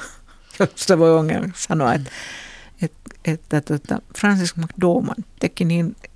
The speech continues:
älyttömän hienon roolin siinä Olive Kitteridgeistä, että kun lukiessa niistä alkuteosta, niin, niin hänen, hänen kuvansa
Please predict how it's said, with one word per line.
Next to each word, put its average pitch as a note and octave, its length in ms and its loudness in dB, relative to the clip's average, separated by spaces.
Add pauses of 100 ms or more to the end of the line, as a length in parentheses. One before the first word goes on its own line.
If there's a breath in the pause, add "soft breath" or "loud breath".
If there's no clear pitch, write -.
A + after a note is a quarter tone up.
(300)
älyttömän G#3 540 2
hienon F#3+ 480 4 (160)
roolin D#3+ 440 6 (720)
siinä - 380 2 (200)
Olive D#3+ 260 2
Kitteridgeistä, - 760 -2
että - 280 -2 (340 loud breath)
kun E3+ 160 -4
lukiessa E3 440 2
niistä C#3+ 380 0 (180)
alkuteosta, - 600 -4
niin, - 180 -4 (220)
niin D#3 200 -4
hänen, D#3 300 0
hänen D#3+ 280 0
kuvansa D3+ 280 2